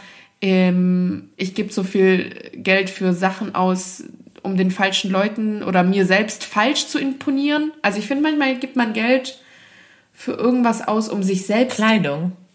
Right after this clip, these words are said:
Speaker 1: Kann auch ein Beispiel sein. Kann,
Speaker 2: Okay.
Speaker 1: ist ja egal. Aber für Sachen aus, wo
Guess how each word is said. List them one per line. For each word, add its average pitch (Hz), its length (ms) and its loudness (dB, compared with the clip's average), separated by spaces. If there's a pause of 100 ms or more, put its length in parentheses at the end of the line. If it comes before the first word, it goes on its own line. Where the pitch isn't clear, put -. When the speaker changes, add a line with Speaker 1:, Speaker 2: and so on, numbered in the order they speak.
(1200)
Speaker 1:
Kann 202 260 -2
auch 202 220 2
ein 190 80 -2
Beispiel 175 360 -2
sein. - 320 -8 (140)
Kann, 196 160 -2
Speaker 2:
Okay. 226 260 0
Speaker 1:
ist 185 100 -4
ja 196 120 -2
egal. 185 420 4 (440)
Aber 190 160 0
für 214 160 -2
Sachen 233 280 2
aus, 220 240 -2
wo 214 160 0